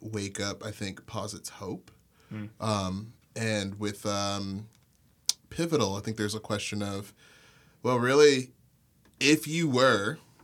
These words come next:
Speaker 1: I think it plays the what if game or, um, as if game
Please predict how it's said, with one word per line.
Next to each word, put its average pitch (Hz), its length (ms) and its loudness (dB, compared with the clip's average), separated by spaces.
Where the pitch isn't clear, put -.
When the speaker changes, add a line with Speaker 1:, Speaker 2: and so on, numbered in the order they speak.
Speaker 1:
I 113 80 2
think 120 140 2
it 113 80 -4
plays 123 240 2
the 113 180 2
what 110 280 0
if 110 220 0
game 98 320 -8
or, 101 420 -8
um, 101 380 -6
as 113 320 0
if 104 240 -6
game 95 400 -12